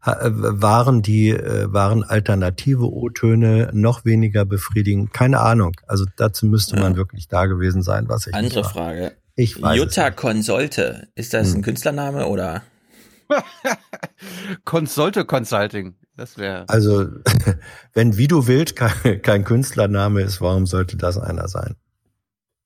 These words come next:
Speaker 2: Tja.
Speaker 3: Also, wir haben gehört, äh, die Frau sagt, die Feuerwehr war nett und freundlich, hat immer Auskunft gegeben. Dazu kommen wir
Speaker 2: Mhm.
Speaker 3: gleich. Das überprüfen wir gleich. Wir gucken aber mal ganz kurz, was ist denn außerhalb von Jüterbock noch so passiert in Waldbrandenburg?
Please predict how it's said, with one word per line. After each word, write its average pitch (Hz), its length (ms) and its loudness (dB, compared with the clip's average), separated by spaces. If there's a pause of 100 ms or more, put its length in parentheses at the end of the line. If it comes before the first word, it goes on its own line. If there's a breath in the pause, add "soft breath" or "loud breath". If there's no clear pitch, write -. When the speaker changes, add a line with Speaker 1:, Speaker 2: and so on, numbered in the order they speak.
(320)
Speaker 2:
Tja. - 140 -2
Speaker 3:
Also, 113 140 0
wir 120 60 2
haben 127 140 2
gehört, 135 400 0
äh, 123 520 -2
die 123 120 -10
Frau 113 280 0
sagt, 110 640 -2
die 117 60 -12
Feuerwehr 120 480 0
war 110 100 0
nett 120 280 -2
und 131 160 -4
freundlich, 127 480 -4
hat 120 100 -6
immer 135 220 0
Auskunft 135 380 -8
gegeben. 143 360 -4
Dazu 139 220 -4
kommen 147 120 0
wir 147 80 2
Speaker 2:
Mhm. 147 60 2
Speaker 3:
gleich. 143 340 0
Das 131 220 -4 (140)
überprüfen 156 760 -2
wir 135 120 -2
gleich. 143 440 -2
Wir 147 100 -4
gucken 165 280 -8
aber 143 160 -4
mal 135 100 -2
ganz 139 240 -8
kurz, 147 280 -4 (680 loud breath)
was 131 180 -2
ist - 220 -6
denn 139 180 -2
außerhalb 156 360 0
von 135 160 -2
Jüterbock 127 460 0
noch 139 180 0
so 240 180 -8
passiert 139 380 -4
in 110 240 -4
Waldbrandenburg? 104 1400 -4